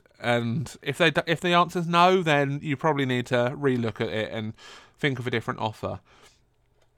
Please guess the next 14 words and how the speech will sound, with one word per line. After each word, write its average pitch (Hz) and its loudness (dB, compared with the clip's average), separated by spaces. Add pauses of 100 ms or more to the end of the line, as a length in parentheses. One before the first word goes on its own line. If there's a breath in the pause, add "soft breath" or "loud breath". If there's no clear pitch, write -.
(300)
Um, 151 4 (920 soft breath)
don't 247 0
always 240 0
feel 214 4
like 190 6
you 170 0
have - -4
to 165 -2
be 156 2
the 143 0
winner 131 2
in 107 -2
a 101 0
trade. 101 -2